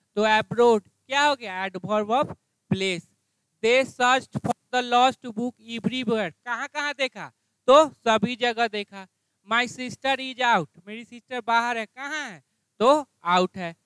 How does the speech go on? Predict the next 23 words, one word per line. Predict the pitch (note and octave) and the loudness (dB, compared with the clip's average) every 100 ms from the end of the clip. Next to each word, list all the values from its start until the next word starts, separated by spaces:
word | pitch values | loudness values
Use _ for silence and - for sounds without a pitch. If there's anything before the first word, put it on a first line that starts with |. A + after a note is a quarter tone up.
| _ - | _ -6
ये | G3+ | 0
हो | G#3+ | 0
गया | G3+ G#3+ G#3 | 0 -2 -4
adverb | G3+ F#3+ G#3 G#3 | -4 -6 -4 -2
of | G#3+ C4+ - - _ _ _ _ _ _ _ _ _ _ _ - | 0 0 -2 -14 _ _ _ _ _ _ _ _ _ _ _ -10
place, | F3 E3 D3 - _ _ _ _ _ _ _ _ _ _ | -6 -6 -8 -14 _ _ _ _ _ _ _ _ _ _
ठीक | - C#4+ | -10 -4
है। | F#3 _ _ _ _ D#3 | -4 _ _ _ _ -8
जहाँ | G#3 A#3+ C#4 | -6 -4 -4
भी | C#4+ | -6
कहाँ | - A#3 B3 | -8 -8 -6
का | C4 C4 | -4 -6
रिप्लाई, | B3+ C4+ B3+ A#3+ F#3+ | -6 -6 -4 -4 -6
जैसे | G#3+ A#3 C4 | -10 -10 -8
देखो, | A#3+ F3 B2 _ _ _ _ - | -6 -8 -14 _ _ _ _ -4
I | G3+ A3+ C4+ B3+ _ _ - | 0 2 0 -6 _ _ 2
go | G#3+ B3 - | 4 4 2
to | B3 C4+ - - _ _ _ _ _ _ _ G#3 | -2 -2 -4 -14 _ _ _ _ _ _ _ -8
school, | G#3 - G#3+ F#3 C#3 - - _ _ _ _ _ _ _ | -8 -2 2 2 0 -12 -20 _ _ _ _ _ _ _
तो | G#3 | -8
मैं | A3 A#3+ | -2 -2
जाता | A#3 A#3 - C4 | 2 0 0 -4
हूँ। | B3 F#3 C#3 | -4 -12 -18